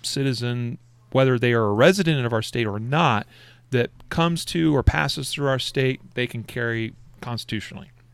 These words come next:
The other approach is some states will say you have to be a resident of our state to thereby carry constitutionally in our state. Um, and so, and I honestly, it's hard for me to even keep track of which are which anymore.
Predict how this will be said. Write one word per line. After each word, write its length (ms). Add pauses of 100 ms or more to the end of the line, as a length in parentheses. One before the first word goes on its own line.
(640)
The 180
other 260
approach 540 (340)
is 120
some 240
states 540
will 200
say 460 (440)
you 120
have 160
to 80
be 100
a 60
resident 500
of 140
our 120
state 480 (420)
to 680 (140)
thereby 440
carry 680 (100)
constitutionally 800
in 80
our 140
state. 340 (580)
Um, 520
and 200
so, 360
and 120
I 140
honestly, 420
it's 200
hard 240
for 80
me 80
to 80
even 100
keep 180
track 320
of 120
which 200
are 120
which 260
anymore. 480